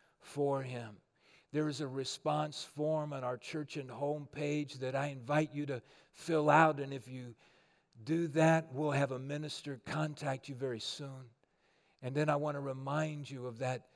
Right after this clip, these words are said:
that new class happening on Wednesday night,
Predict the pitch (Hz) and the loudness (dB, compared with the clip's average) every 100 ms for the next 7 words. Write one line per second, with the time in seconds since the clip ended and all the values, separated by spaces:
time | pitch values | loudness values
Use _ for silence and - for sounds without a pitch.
0 | _ _ _ _ _ _ 143 135 - 143 | _ _ _ _ _ _ -2 -2 -4 -2
1 | 165 165 156 135 - _ _ - - - | 2 2 2 -2 -14 _ _ -20 -20 -8
2 | - 170 180 156 - 151 156 147 151 151 | 2 10 10 10 6 4 4 2 -2 -2
3 | 143 139 160 175 143 147 143 147 165 165 | -2 0 0 0 -2 -4 2 4 6 4